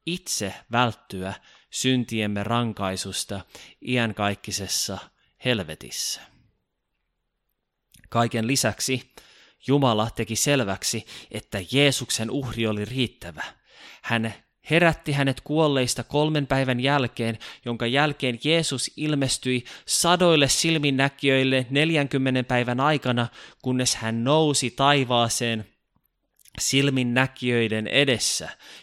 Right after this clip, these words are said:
Ja nyt Jeesus hallitsee taivaassa Isän Jumalan oikealla puolella, nyt ja iankaikkisesti. Tämä on pääsiäisen merkitys. Tämä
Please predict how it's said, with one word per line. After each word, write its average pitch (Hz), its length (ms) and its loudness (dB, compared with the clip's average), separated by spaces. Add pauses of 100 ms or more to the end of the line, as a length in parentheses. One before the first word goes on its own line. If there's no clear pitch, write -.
Ja 110 100 0
nyt 131 340 0
Jeesus 131 420 4
hallitsee 131 640 0
taivaassa 131 720 0
Isän 127 380 -4
Jumalan 123 540 0
oikealla 120 640 -2
puolella, 101 640 -2 (320)
nyt - 480 -6
ja 101 140 -4
iankaikkisesti. - 1200 -4 (2250)
Tämä 123 300 0 (960)
on 104 160 -8
pääsiäisen 104 640 0
merkitys. - 800 -6 (1300)
Tämä 117 320 -2